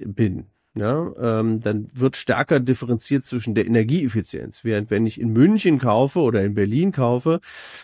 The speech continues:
dann kann ich's mir gar nicht aussuchen, weil der Markt so umkämpft ist. Ich habe gar keine Wahl, ob das nun D oder C oder B ist, äh, spielt für mich kaum eine Rolle. Das kann man aber nur so begrenzt bestätigen. Ja, also wir haben schon, Thüringen ist sicherlich eher ein entspannterer Markt.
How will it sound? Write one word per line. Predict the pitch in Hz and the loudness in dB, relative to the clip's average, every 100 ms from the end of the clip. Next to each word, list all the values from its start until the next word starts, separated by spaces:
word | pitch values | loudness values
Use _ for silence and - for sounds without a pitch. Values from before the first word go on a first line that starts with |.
| - _ | -20 _
dann | 117 | 0
kann | - 135 | 4 4
ich's | 143 131 | 4 4
mir | 113 | 4
gar | 113 | 4
nicht | 113 - | 4 4
aussuchen, | 156 139 120 | 2 2 0
weil | 104 | 2
der | 104 | 2
Markt | 101 95 - | 2 -2 0
so | 123 | 0
umkämpft | 104 101 139 175 - | 0 2 2 2 2
ist. | 135 143 - | 2 2 -4
Ich | 117 | -6
habe | 123 - | -4 -2
gar | 110 | 0
keine | 120 107 95 | 0 0 2
Wahl, | 101 120 98 95 104 | 2 2 0 -4 -12
ob | - - | -10 -4
das | 104 - | -4 -2
nun | 104 | -4
D | 95 120 117 | 0 2 4
oder | 98 95 | 2 -2
C | - 117 107 | 0 0 0
oder | 101 101 | 0 -2
B | 98 139 170 | 0 4 4
ist, | 160 147 156 - - | 4 2 0 -8 -6
äh, | 113 | -6
spielt | - 127 113 | 0 0 0
für | 120 | -2
mich | 110 - | -4 -4
kaum | - 104 | -6 -4
eine | 110 | -4
Rolle. | 101 131 117 113 - - - - | -2 0 0 -4 -14 -18 -20 -12
Das | - 120 180 - | -4 2 2 2
kann | 185 175 | 2 4
man | 170 147 | 2 2
aber | 139 143 | 4 6
nur | 143 147 151 | 6 6 6
so | 139 | 4
begrenzt | 120 107 110 131 143 113 - - - - _ _ _ | 2 2 4 6 6 4 -4 -10 -12 -18 _ _ _
bestätigen. | - 110 117 110 104 - - - | -4 0 2 2 0 -6 -12 -10
Ja, | 123 160 | -6 -4
also | 131 | -2
wir | 107 104 | -2 0
haben | 185 | -2
schon, | 214 180 180 175 156 - | 0 2 4 2 0 -4
Thüringen | - 196 185 170 156 151 | 0 2 4 2 2 0
ist | - 120 | -2 -4
sicherlich | 131 160 131 117 - | -2 0 0 -2 -2
eher | 123 107 | 0 2
ein | 101 | -2
entspannterer | 101 110 - 196 196 160 | -6 -6 -4 -2 0 0
Markt. | 151 143 151 - | 0 -2 -6 -10